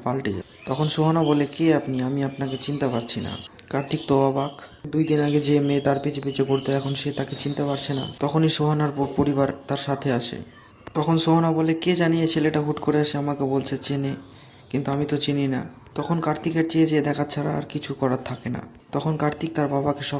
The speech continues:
কিছু খুলে বলে, "এ, এ ঘটেছে।" কাকু বলে, "ঠিক আছে, দুর্ঘটনা মনে করে ভুলে যাও।" এর কিছুদিন পর আবার একটা মলে দেখা হলে সোহানা আবার আগের মতো কথা বলে। "সেদিন না চেনার ভান করলে আবার আজ কথা বলছো, কি শুরু করছো তুমি?"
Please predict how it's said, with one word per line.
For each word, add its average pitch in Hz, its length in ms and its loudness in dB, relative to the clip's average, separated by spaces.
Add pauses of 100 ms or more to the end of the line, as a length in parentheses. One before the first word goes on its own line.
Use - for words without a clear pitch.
কিছু 143 240 -4
খুলে 143 200 2
বলে, 135 260 0
"এ, 131 300 2
এ - 40 0
ঘটেছে।" 131 480 -4 (120)
কাকু 165 260 0
বলে, 185 180 2
"ঠিক 220 200 -2
আছে, 214 220 -2
দুর্ঘটনা 185 520 0
মনে 170 220 -2
করে 175 180 -2
ভুলে 151 320 0
যাও।" - 120 -6 (300)
এর 160 120 0
কিছুদিন 185 440 2
পর 180 160 2
আবার 170 240 0
একটা 165 220 -2
মলে 160 280 2
দেখা 156 320 0
হলে 156 220 2
সোহানা 147 500 -2 (640)
আবার 143 340 2
আগের 139 220 -2
মতো 131 300 -4
কথা 135 220 -2
বলে। 131 280 0 (160)
"সেদিন 151 420 -2 (160)
না 139 160 0
চেনার 147 320 -2
ভান 143 220 -2
করলে 143 320 2
আবার 131 220 2
আজ 135 220 0
কথা 135 200 -2
বলছো, 135 300 -2
কি 120 160 -10
শুরু 135 300 -4
করছো 123 300 -4
তুমি?" 117 200 -6